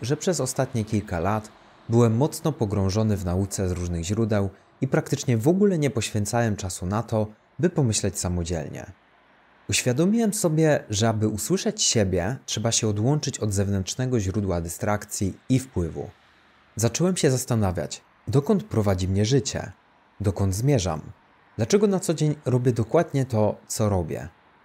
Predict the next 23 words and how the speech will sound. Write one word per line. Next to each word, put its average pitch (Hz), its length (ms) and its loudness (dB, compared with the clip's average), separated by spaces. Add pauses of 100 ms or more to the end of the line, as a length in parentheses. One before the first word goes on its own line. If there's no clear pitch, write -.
(240)
Kwestionowałem 156 600 2
nawet 117 320 0
to, 113 340 2
dlaczego 110 400 0
w 165 80 0
ogóle 127 260 4
piję 104 300 0
kawę. 95 500 -4 (600)
Zauważyłem, 131 640 2
że 120 120 -2
to, - 140 -4
co - 160 -4
nazywam 107 480 0
swoim 101 420 0 (120)
samodzielnym 117 680 0
myśleniem, 101 600 0 (360)
jest 117 120 -4
tak 160 160 0
naprawdę 151 380 0
procesem 123 540 -2
konwersji 120 600 0
wszystkich - 600 -6
myśli, 101 400 0